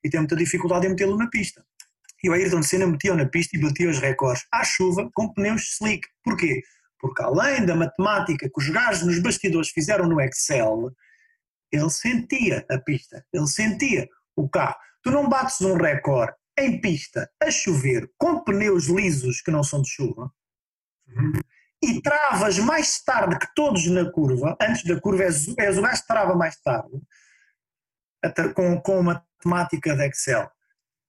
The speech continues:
Speaker 1: Fazes esses recordes, sabes com que dois ingredientes?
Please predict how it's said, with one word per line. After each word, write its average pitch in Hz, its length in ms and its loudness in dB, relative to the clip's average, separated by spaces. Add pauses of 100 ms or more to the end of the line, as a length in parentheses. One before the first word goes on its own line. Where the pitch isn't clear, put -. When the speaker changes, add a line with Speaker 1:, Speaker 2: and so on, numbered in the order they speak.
(640)
Speaker 1:
Fazes 233 360 0
esses 208 180 0
recordes, 185 500 0
sabes 190 320 -2
com 185 160 0
que 156 120 -4
dois 180 200 2
ingredientes? 170 600 2